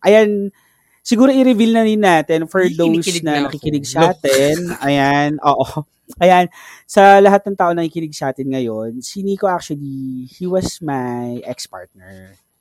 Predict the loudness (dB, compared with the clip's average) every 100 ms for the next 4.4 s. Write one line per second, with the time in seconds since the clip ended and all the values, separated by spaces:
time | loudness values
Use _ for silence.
0 | -20 -18 -18 -20 -18 -16 -16 -16 -18 -16
1 | -10 -10 -10 -12 -8 -6 -4 -6 -6 -6
2 | -2 0 0 0 0 0 -2 -4 -6 -10
3 | -8 -10 -12 -14 -14 -12 -12 -16 -18 -18
4 | -20 -20 -20 -20